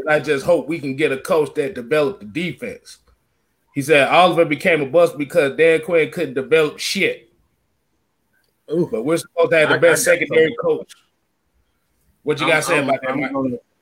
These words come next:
Speaker 2: I, it's gonna be real quick, man. I, I don't think that's a problem. A lot of times you don't need, necessarily need to develop players. That might sound crazy,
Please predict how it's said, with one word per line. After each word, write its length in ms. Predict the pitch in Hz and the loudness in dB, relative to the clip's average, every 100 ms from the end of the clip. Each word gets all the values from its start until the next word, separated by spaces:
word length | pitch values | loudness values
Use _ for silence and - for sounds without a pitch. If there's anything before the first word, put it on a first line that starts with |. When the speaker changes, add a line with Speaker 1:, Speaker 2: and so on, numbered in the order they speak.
| _ _ _ _ _ - | _ _ _ _ _ -6
Speaker 2:
I, 60 | 127 | -2
it's 220 | 135 147 | 2 2
gonna 160 | 170 156 | 2 4
be 120 | 139 | 4
real 300 | 131 143 139 | 4 4 4
quick, 280 | - 135 110 | 4 0 2
man. 280 | 117 117 117 | -2 -4 -4
I, 160 | 117 135 - | -4 -4 -2
I 100 | 139 | 0
don't 220 | 151 139 | 2 0
think 200 | 147 131 120 | 0 -2 0
that's 200 | 123 104 | -2 -2
a 60 | |
problem. 500 | - 135 120 95 90 _ _ _ _ _ _ _ _ _ _ _ _ - | -4 0 0 -4 -12 _ _ _ _ _ _ _ _ _ _ _ _ -4
A 100 | 123 | 0
lot 220 | 143 156 | 4 2
of 60 | 147 | 2
times 380 | 165 139 131 127 | 0 0 0 -2
you 80 | 147 | 0
don't 320 | 135 120 127 | 0 0 -2
need, 240 | 135 139 | -2 -4
necessarily 640 | 135 135 131 127 143 131 120 | -4 -4 -4 -4 -2 0 0
need 260 | 127 139 | -2 -2
to 100 | 147 | -4
develop 600 | 127 120 113 131 135 135 | -4 -4 0 2 2 -2
players. 560 | - 135 139 143 156 - _ - | -4 0 2 2 -2 -6 _ -10
That 120 | 113 | -4
might 240 | 123 123 | -2 -2
sound 280 | 117 131 120 | -4 -4 -4
crazy, 520 | - 135 135 131 139 | -4 0 0 0 -4